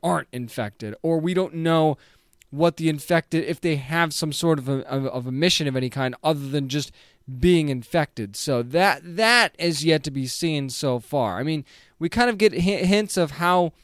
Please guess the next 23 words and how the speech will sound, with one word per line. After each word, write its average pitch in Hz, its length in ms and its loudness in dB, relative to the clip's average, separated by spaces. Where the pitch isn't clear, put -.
you 170 120 0
know, 185 160 4
everything, 175 300 2
how 170 200 2
the 175 100 4
infection 165 420 0
came 160 200 0
about. 135 400 2
We 143 80 -6
kind 180 180 2
of 170 40 2
get 160 120 2
hints 180 340 0
at 165 100 -4
what 151 360 2
was, 147 320 -4
what 143 300 2
was 147 140 -2
the 147 160 -2
end 160 200 -2
game 151 220 2
for 135 640 0
Darkseid, 190 720 2